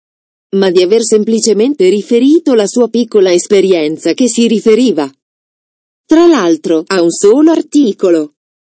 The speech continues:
Faccio anche notare che le considerazioni di Camilleri noi le avevamo messe in nota un altro articolo da noi ribattezzato Le fregature del Black Friday, dove Andrea Zambrano sottolineava che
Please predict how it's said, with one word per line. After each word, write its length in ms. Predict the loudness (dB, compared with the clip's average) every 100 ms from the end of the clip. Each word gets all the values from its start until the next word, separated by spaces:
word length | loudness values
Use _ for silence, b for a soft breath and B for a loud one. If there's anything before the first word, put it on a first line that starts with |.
| _ _ _ _
Faccio 440 | -4 -2 -2 -2
anche 260 | -2 -2 -2
notare 580 | -2 -4 -4 -2 -2
che 160 | 0 0
le 120 | 0
considerazioni 1000 | 0 0 0 0 0 0 -2 -2 0 0
di 100 | -2
Camilleri 680 | -4 -2 0 2 2 2 0
noi 300 | 2 2 2
le 160 | 2 2
avevamo 420 | 2 2 2 2
messe 320 | 2 2 2
in 100 | 2
nota 400 | 2 0 -2 0
un 120 | 0
altro 560 | 0 0 -2 -4 -4 -6 _ _ _ _ _ _ _ -4
articolo 680 | -2 -2 0 0 2 2 2
da 120 | 0
noi 360 | 0 0 0
ribattezzato 1040 | 0 -2 -2 0 0 0 -2 -2 -4 -2 0
Le 180 | 0 0
fregature 720 | 0 -2 -2 -4 -2 0 2
del 160 | 0
Black 360 | 0 0 0 -2
Friday, 600 | -2 -2 0 0 0 -2
dove 240 | -2 0
Andrea 460 | 0 -2 0 0 -2
Zambrano 560 | -2 0 0 0 2 0
sottolineava 1040 | 0 0 2 2 4 2 0 -2 -2 0
che 280 | 0 -2